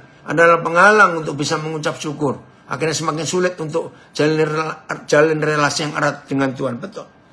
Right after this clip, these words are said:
Nah, ini loh, kalau kita nggak ada pencurian,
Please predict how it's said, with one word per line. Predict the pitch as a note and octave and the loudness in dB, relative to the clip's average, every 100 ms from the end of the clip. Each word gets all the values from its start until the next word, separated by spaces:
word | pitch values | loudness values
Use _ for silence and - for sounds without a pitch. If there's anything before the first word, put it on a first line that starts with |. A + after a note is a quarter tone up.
| _ _ _ _ _ _ _ _ _ _ _ _ _ _ - | _ _ _ _ _ _ _ _ _ _ _ _ _ _ -6
Nah, | D4+ D4+ | -2 0
ini | F4 G4 E4 | 0 2 4
loh, | F3+ A3 | 4 4
kalau | G#3+ | 2
kita | G3+ A#3 D4 G3+ | 4 0 0 -2
nggak | E3 | 0
ada | F#3+ F3+ | 0 2
pencurian, | F#3 G3 F3+ F#3+ | -2 -2 -2 -2